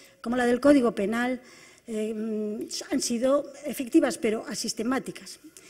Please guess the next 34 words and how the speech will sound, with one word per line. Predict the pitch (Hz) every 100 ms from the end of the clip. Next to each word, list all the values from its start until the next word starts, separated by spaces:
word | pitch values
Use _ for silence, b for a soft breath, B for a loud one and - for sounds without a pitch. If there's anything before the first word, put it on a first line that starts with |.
| B B
eh, | 262 214
difusas. | 202 220 277 - 190 - - 311 240 302
La | 208
ley | 214 277
de | 269
la | 226
navegación, | 208 202 196 175 277 294 311
la | 262
catorce | 208 180 233 196
dos | 196 190
mil | 233
catorce, | 226 220 247 - 247 B B B -
creo | 269 285 277
que | 220
ofrece | 214 233 - 240 247 -
unos | 269 262 -
instrumentos | 214 202 220 208 196
más | 190 190
adecuados, | 180 180 220 185 185 B B B _
que | 233
adapta | 220 277 -
la | 202 190
Convención | 180 180 185 247 226
de | 190
París, | 185 233 247 - B B B -
porque, | 180 - 190 240
eh, | 254 - 262 202 185 202 214
exime, | 180 - 277 240 202 185 B B -
eh, | 208
algunas | 202 208 247 220 202
actividades | 165 190 190 233 214 190
de, |
de | 196 220 214 196 190
navegación | 185 196 196 170 254 247 226